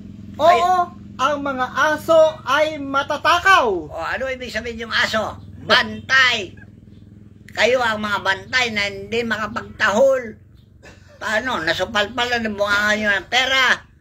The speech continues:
Speaker 2: Hindi kayo makahatol. Na matuwid, ikaw,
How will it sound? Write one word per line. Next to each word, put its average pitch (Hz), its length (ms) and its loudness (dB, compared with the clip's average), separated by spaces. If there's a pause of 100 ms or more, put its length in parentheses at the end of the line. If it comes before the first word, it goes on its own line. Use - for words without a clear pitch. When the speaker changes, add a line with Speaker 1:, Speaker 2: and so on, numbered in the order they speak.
(260)
Speaker 2:
Hindi 185 320 -10
kayo 208 240 -2
makahatol. 190 880 2 (1400)
Na 147 160 -2
matuwid, 190 640 0 (240)
ikaw, 226 560 0